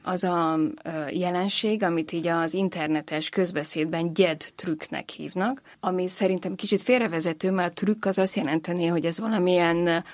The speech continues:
kijátszása a szabályoknak, han-, mert mivel ez egy teljesen legális, ö, megoldás, de ebben az esetben az apa, ö, dolgozik, és mellette ő igényli a gyedet, ami ugye az ő jövedelmének a meghatározott százaléka,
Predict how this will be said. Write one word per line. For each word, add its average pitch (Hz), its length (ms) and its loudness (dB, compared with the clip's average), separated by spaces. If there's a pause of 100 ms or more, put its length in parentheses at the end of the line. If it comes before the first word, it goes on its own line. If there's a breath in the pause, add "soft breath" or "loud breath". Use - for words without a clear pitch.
(300 loud breath)
kijátszása 165 800 0
a - 20 -2
szabályoknak, 226 800 0 (280 loud breath)
han-, 214 360 0
mert 202 380 0
mivel 202 280 2
ez 202 140 2
egy 208 100 -2
teljesen 185 420 0
legális, 170 640 -2 (220)
ö, - 100 -12 (420)
megoldás, 165 840 0 (440 loud breath)
de - 80 0
ebben 214 200 4
az 170 120 0
esetben 262 680 2
az 180 600 -2
apa, 165 520 0 (220)
ö, 170 80 -6 (240)
dolgozik, 254 600 2
és - 180 -6
mellette 180 720 -2 (280 loud breath)
ő 175 220 2
igényli 151 480 2
a 135 80 -4
gyedet, 170 640 -4
ami 165 280 2
ugye 156 220 2
az 151 140 -2
ő 147 260 -4
jövedelmének 151 920 -6
a - 40 -12
meghatározott 135 680 -8
százaléka, 247 760 2